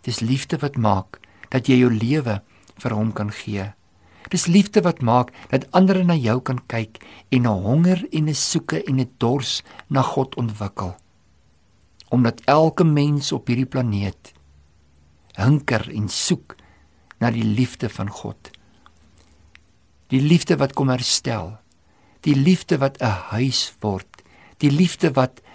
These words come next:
'n familie tot stand bring. Ja, die liefde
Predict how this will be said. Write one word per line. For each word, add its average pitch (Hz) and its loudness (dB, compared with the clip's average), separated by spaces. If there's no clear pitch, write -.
'n 123 4
familie 117 0
tot 123 -4
stand 101 -4
bring. 95 -6
Ja, 123 2
die 120 2
liefde 127 0